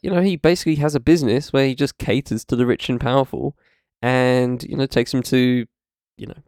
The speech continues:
lush dinners and the biggest parties and meeting with the royal family, all that shit. Just, just, just,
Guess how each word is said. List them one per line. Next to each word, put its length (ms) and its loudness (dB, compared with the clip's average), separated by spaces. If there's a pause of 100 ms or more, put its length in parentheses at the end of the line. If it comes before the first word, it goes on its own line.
lush 300 -2
dinners 680 4
and 360 -8 (160)
the 120 -6
biggest 340 -2
parties 640 2
and 280 -10 (400)
meeting 460 0
with 100 2
the 80 -4
royal 200 2
family, 520 0
all 160 4
that 160 2
shit. 300 -8
Just, 260 -6
just, 340 -4
just, 200 -6